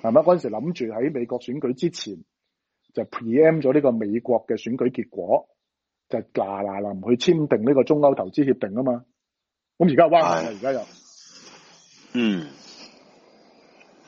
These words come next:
Speaker 1: 咁所以對佢嚟講，
Speaker 2: 而彎埋之後呢，
Speaker 1: 呢個
Speaker 2: 呢個，呢個標誌好大㗎，呢個就好大鑊嘅，其實呢個係。唔係，我係林鄭，
Speaker 1: 嗯。
Speaker 2: 我就驚啦。喂，講真，即係你，你，你而家你係制裁咗新疆嘅官員，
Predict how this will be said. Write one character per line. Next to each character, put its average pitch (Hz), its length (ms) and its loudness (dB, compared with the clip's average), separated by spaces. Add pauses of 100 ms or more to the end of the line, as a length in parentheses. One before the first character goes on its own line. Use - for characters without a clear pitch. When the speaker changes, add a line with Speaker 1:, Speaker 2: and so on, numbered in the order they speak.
(240)
Speaker 1:
咁 170 160 -8
所 185 120 0
以 - 20 0
對 147 160 -2
佢 135 100 -4
嚟 107 140 -10
講， 113 100 -10
Speaker 2:
而 127 140 10
彎 208 200 12
埋 98 140 8
之 - 160 0
後 107 160 2
呢， 117 60 0
Speaker 1:
呢 127 60 -4
個 127 100 -2
Speaker 2:
呢 147 80 2
個， 139 100 0
呢 120 100 -2
個 135 60 0
標 127 260 -6
誌 92 140 -10
好 101 80 -12
大 82 160 -10
㗎， 78 80 -16 (380)
呢 127 140 -6
個 117 120 -2
就 90 140 -8
好 90 100 -12
大 85 180 -8
鑊 76 200 -18
嘅， 78 200 -20
其 - 100 -20
實 71 40 -20
呢 82 120 -14
個 - 100 -14
係。 - 200 -14 (640)
唔 - 40 -14
係， 98 160 6
我 110 60 10
係 107 100 8 (100)
林 78 100 -14
鄭， 87 160 -4
Speaker 1:
嗯。 - 40 -6
Speaker 2:
我 90 120 0
就 101 140 -2
驚 101 80 0
啦。 101 440 -6
喂， 117 120 -2
講 98 200 -4
真， 110 220 2
即 - 160 0
係 139 80 8
你， 113 400 -2
你， 113 160 -4
你 107 280 -8
而 87 40 -14
家 127 140 0
你 113 80 -10
係 92 80 -14
制 87 60 -16
裁 92 300 -12
咗 92 240 -12
新 107 180 -10
疆 104 140 -8
嘅 - 40 -10
官 101 220 -10
員， 85 200 -18